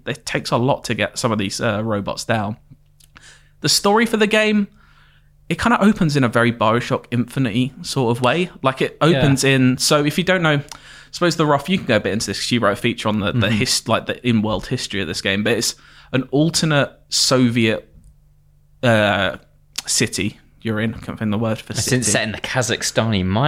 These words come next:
Speaker 1: Yes.
Speaker 2: mountains.
Speaker 1: An alternate nineteen fifties, so it, where
Speaker 2: Mm-hmm.
Speaker 1: basically this, well, you know more about this part than me, where a, basically a very smart man <laughs> has created, like, a massive A I network that can
Speaker 2: Yeah.
Speaker 1: control robots and basically help them,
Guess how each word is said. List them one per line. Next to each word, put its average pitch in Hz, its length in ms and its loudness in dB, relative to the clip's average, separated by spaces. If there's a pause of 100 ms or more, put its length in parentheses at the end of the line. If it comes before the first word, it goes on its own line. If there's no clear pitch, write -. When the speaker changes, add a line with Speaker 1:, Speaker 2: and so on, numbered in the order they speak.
(260)
Speaker 1:
Yes. 147 160 2
Speaker 2:
mountains. 78 420 -2 (260)
Speaker 1:
An 135 120 4
alternate 156 520 2
nineteen 143 440 2
fifties, 101 600 -2
so 110 240 0
it, 107 160 -2
where 117 180 4
Speaker 2:
Mm-hmm. 92 60 0
Speaker 1:
basically 120 480 0
this, - 460 -4 (300)
well, 127 100 0
you 165 100 2
know 160 140 4
more 127 140 4
about 117 220 0
this 120 180 -4
part - 380 -2
than 107 120 0
me, 104 200 0
where 104 420 0
a, 107 340 -2 (160)
basically 113 480 0
a 110 100 -6 (440)
very 147 360 2
smart 123 420 0
man 123 600 0
<laughs> - 100 -20
has 110 140 -2
created, 117 680 0
like, 110 160 -6
a 120 40 -4
massive 123 480 2
A 123 180 2
I 117 180 4
network 104 440 -2
that - 140 -10
can 123 120 0
Speaker 2:
Yeah. 92 180 4
Speaker 1:
control 139 320 2
robots 117 400 2 (280)
and 143 80 -2
basically 156 280 2
help 135 260 -2
them, 127 180 2